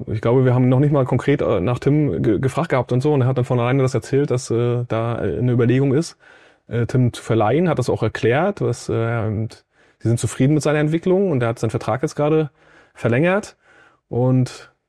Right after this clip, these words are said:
ja, diese Verlängerung, die Gespräche zur Verlängerung beinhalten, wird, be-, haben wohl auch beinhaltet, dass eine Leihe im Raum steht und, äh, Tim und sein Berater, sein Vater auch, der ja auch immer so ein, nicht jetzt der direkte Berater ist, aber ja auch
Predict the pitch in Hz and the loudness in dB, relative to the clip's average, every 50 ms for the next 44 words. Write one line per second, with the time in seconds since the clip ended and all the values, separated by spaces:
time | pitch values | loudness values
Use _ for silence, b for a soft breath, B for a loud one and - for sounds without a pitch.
0 | _ _ _ _ - - - 127 139 113 92 101 110 120 123 - - 120 113 117 | _ _ _ _ -20 -8 -4 -2 0 0 0 -2 -4 -6 -8 -6 -4 -2 -2 -2
1 | 117 - 110 107 117 123 131 139 147 151 151 151 - - - - 80 - - 117 | 0 0 0 0 2 2 2 2 2 2 2 0 -2 -4 -6 -6 -6 -4 -2 -2
2 | 113 113 - - - 127 143 143 156 131 - - 143 143 139 - 147 135 139 147 | -2 -2 -2 -2 0 0 2 2 0 -2 0 0 0 0 0 0 0 0 2 2
3 | 147 139 143 147 147 131 104 85 117 131 127 135 - 123 127 120 120 - _ _ | 2 2 2 2 2 0 0 0 2 2 0 0 2 0 0 0 -2 -6 _ _
4 | _ _ - - - - - 120 127 143 151 160 151 135 139 143 - 127 127 - | _ _ -6 -6 -4 -4 -2 -2 0 2 4 4 4 4 4 4 2 2 0 0
5 | 78 110 135 139 135 135 143 131 - 120 120 - - - - 113 110 113 107 101 | 0 0 0 2 2 0 0 -2 -2 -4 -4 -4 -4 -4 -2 0 0 0 -2 -2
6 | - 110 104 117 113 101 98 98 98 110 113 - 135 135 139 135 - 101 92 92 | -2 0 0 0 2 0 0 0 0 -2 -2 -2 -2 -2 -2 -2 -2 -4 -2 -2
7 | 90 87 92 - - 117 117 113 107 107 101 98 101 98 95 98 117 120 120 117 | -2 -4 -4 -4 -2 -2 -2 0 0 -2 -2 -2 -2 -2 -2 -2 -2 -2 -2 -2
8 | 113 117 107 101 101 98 101 104 101 - - 98 107 - 117 113 110 98 113 117 | -2 -2 -2 -2 -2 -2 -2 -4 -6 -6 -4 -4 -2 -2 -2 -2 0 -2 -2 -2
9 | - - - 98 98 98 95 104 117 113 107 104 107 107 110 - - - 107 104 | -4 -4 -6 -4 -4 -4 -4 -4 -4 -2 -2 -2 -2 -4 -6 -6 -6 -6 -6 -4
10 | 104 110 107 104 104 104 98 - - 101 101 98 95 98 120 - 139 127 113 113 | -4 -4 -4 -2 -2 -2 -4 -4 -2 -2 -2 0 0 -2 -2 -2 -4 -4 -2 -2
11 | 123 123 120 117 120 - 135 131 - 95 98 101 101 101 101 98 95 104 - | -2 -2 -2 -4 -2 -4 -4 -4 -4 -4 -4 -2 -2 -2 -4 -4 -4 -6 -8